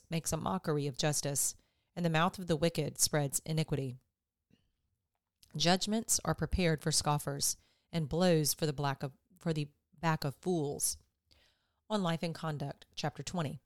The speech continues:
Wine is a mocker, strong drink is a, strong drink a brawler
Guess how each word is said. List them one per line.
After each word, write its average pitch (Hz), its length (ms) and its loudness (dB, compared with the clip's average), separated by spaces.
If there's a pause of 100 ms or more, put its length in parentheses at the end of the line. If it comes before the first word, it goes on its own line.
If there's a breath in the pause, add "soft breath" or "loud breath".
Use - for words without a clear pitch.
(920)
Wine 208 360 2
is 196 160 0
a 190 40 2
mocker, 160 540 -2
strong 180 400 -2
drink 160 380 -4
is 156 160 -2
a, 151 80 0 (920)
strong 196 400 -2
drink 151 320 -2
a 156 80 -4
brawler 143 540 -2